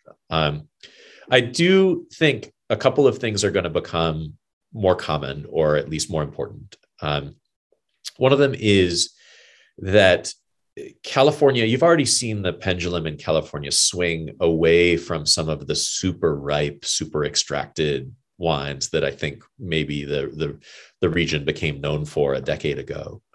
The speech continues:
Um, or not necessarily became known for, but became associated with a decade ago.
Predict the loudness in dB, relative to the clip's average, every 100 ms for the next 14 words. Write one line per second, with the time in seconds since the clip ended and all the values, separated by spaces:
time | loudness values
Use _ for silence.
0 | _ -8 -4 -4 -8 -14 _ _ -20 -20
1 | _ _ _ _ 2 4 4 6 6 6
2 | 0 -4 -6 -8 -6 -2 0 2 2 2
3 | 4 4 4 0 -2 -6 -8 -12 -14 -14
4 | -10 -10 -8 -8 -8 -10 -12 -14